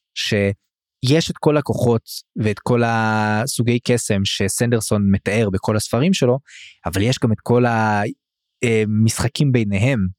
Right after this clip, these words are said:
שזה משהו שעוד לא חקרנו. ובספר הזה זה פעם ראשונה שהיה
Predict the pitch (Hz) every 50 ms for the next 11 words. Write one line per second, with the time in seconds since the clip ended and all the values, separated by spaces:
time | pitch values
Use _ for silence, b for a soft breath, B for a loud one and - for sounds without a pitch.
0 | _ _ - - - - 107 104 127 135 139 139 - 151 139 - 127 120 110 123
1 | 139 - - 127 - - 135 135 139 123 98 87 B B B B B B B B
2 | B _ - 117 117 113 110 - - 175 - - 208 175 151 135 156 170 147 131
3 | - 143 131 135 135 127 - 123 123 127 127 - 127 110 113 113 117 123 127 131